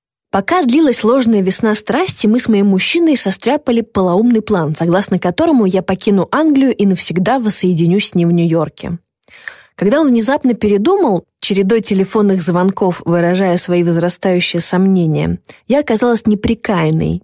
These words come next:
Меня ошарашило стремительным началом и еще более стремительным концом всего того, чего я ожидала и в чем так нуждалась. В отсутствии любви я безнадежно цеплялась за сам город.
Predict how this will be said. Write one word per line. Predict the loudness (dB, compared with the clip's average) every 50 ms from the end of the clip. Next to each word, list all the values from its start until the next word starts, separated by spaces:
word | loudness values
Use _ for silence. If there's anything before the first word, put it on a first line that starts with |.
| _ _
Меня | 0 2 2 2 0 -2 _
ошарашило | -4 -4 -2 -2 -2 0 0 0 0 -2 -4 -4 -4 -4 -4
стремительным | -6 -6 -2 0 0 2 0 0 -2 -2 0 0 2 2 2
началом | 0 0 -2 -2 -2 -2 0 0 0 0 -2
и | -2 -2 -2
еще | 0 0 0 0 0 -2
более | -2 0 0 2 2 2 0 -2 -4
стремительным | -6 -6 -4 -2 0 0 0 0 0 0 0 0
концом | 0 0 -2 -2 0 0 -2 0 0
всего | -2 -4 -2 -2 -2 -2
того, | -2 -2 0 0 -2 -2
чего | -2 -4 -4 -2
я | -2 -2
ожидала | -2 -2 -2 -2 -2 0 -2 0 0 -2 -2
и | -4 -4 -8
в | -8
чем | -4 -2 -2 0 0
так | -2 -4 -2
нуждалась. | -2 -2 -2 -2 -2 -2 -2 -2 -2 -4 -6 -8 -10 -14 -16 _ _ _ _ _ _ _ _ _ _ _ _ _ _ _ _ _ _ _ _ _ _
В | -2 -2
отсутствии | -2 2 0 -2 -2 0 0 0 2
любви | 2 2 2 2 2 2 2 2 2
я | 2 2
безнадежно | 2 0 0 0 0 0 0 2 0 0 0 0 -4 -4
цеплялась | -4 -4 -4 -2 -2 0 0 0 0 0
за | 0 -2
сам | 0 0 0 0 0 0
город. | 0 0 0 0 -2 -4 -10 -12 -20